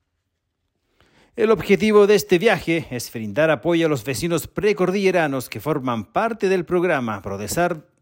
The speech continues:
Ay, concha tu madre. No, no. Eh,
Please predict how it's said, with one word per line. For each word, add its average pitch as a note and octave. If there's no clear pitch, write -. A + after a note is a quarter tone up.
Ay, -
concha -
tu -
madre. G2
No, A2+
no. E2
Eh, -